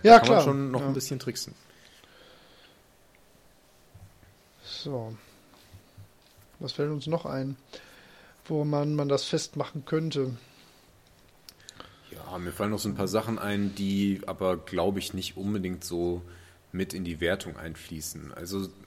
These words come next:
Speaker 2: zum Beispiel, ähm, das Farmpotenzial.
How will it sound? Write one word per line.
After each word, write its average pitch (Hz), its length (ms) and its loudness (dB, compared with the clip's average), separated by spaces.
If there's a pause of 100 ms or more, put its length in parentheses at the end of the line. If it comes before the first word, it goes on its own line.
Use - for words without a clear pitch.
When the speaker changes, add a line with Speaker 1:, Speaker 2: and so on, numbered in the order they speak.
(140)
Speaker 2:
zum 101 200 -4
Beispiel, 101 840 4 (520)
ähm, 95 600 -2
das 92 180 -2
Farmpotenzial. 82 960 -4